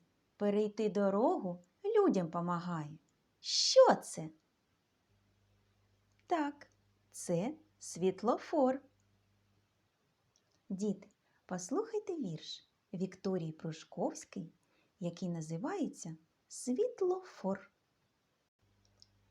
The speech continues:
Світлофор — корисна річ. Служить людям день і ніч. Кольори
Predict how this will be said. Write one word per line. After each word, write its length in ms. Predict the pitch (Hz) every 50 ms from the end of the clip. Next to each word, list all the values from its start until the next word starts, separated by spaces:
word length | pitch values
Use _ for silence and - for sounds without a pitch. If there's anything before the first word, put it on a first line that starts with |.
| _ _ _ _
Світлофор — 1200 | - - - - 196 180 202 202 202 202 175 160 165 156 151 - - - - 208 320 415 427 - - _ _ _ _ _ _ _ _ -
корисна 800 | 175 175 165 165 165 202 262 311 311 - - - 226 220 208 202
річ. 500 | 175 160 160 - - - - - - _ _ _ _ _ _ _ _ _ _ _ _ _ _ _ _ _ _ _ _ _ _ _ _ _
Служить 720 | - - - - 247 247 240 254 302 403 453 480 466 453 427
людям 540 | 339 294 254 208 170 156 165 160 151 160 165 - _ _ _ _ _ _ _ -
день 520 | 151 - - 170 160 160 180 226 254 - - _ _
і 280 | 403 440 480 453 403 339
ніч. 440 | 277 285 302 - - - - - _ _ _ _ _ _ _ _ _ _ _ _ _ _ _ _ _ - - _ _ _ _ _ _ _ _ _ _
Кольори 920 | - - 254 262 262 262 254 269 262 262 269 262 254 311 359 311 170 160